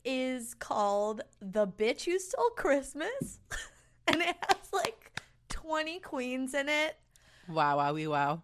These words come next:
Speaker 1: I just am so, like, I'm not looking forward to the holidays at all for a myriad of reasons. Like,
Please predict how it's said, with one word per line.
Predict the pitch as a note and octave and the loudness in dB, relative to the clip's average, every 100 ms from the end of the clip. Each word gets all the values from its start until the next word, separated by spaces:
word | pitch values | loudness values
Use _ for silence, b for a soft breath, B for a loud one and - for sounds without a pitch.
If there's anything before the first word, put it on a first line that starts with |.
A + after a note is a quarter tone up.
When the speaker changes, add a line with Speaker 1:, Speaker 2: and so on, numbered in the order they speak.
| - | 0
Speaker 1:
I | B3 | 0
just | F#3+ - A#3 B3+ - | 0 0 0 0 -8
am | - A#3 | -10 -8
so, | A#3+ A3+ A3 A3 | -2 0 0 -4
like, | A#3 G#3+ - - - | -2 -2 -4 -20 -8
I'm | A3 A#3 G#3 | -4 -2 -2
not | E3+ E3 | -4 -6
looking | F#3 F#3+ F#3+ | -10 -8 -8
forward | G3 F#3+ | -4 -6
to | F#3+ | -4
the | F#3 | -6
holidays | F3+ F3+ F3 E3 | -6 -6 -6 -6
at | F3 F3 | -6 -4
all | E3+ | -4
for | F#3 G#3+ A3 | -6 -8 -6
a | A#3+ | -6
myriad | A#3+ B3 G#3 F3+ | -4 -4 -2 -4
of | E3+ | -6
reasons. | F3 E3 F#3 F#3+ G#3 A3 - | -8 -8 -8 -6 -8 -10 -4
Like, | F#3+ F#3 | -4 -4